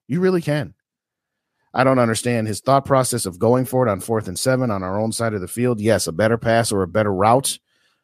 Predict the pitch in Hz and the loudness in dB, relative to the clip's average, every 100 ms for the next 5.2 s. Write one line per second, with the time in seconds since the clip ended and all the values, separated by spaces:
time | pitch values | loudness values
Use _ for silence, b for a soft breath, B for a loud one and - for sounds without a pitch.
0 | _ _ - 110 120 107 131 131 120 - | _ _ 0 4 4 2 2 2 0 0
1 | 127 - 127 131 127 135 - _ _ _ | 0 2 0 2 2 0 -2 _ _ _
2 | _ _ _ _ _ _ _ _ _ _ | _ _ _ _ _ _ _ _ _ _
3 | _ _ _ _ _ - 113 110 98 107 | _ _ _ _ _ -2 2 2 2 0
4 | 110 104 101 87 117 117 123 113 127 123 | 0 0 -4 0 2 2 0 0 0 0
5 | - | -2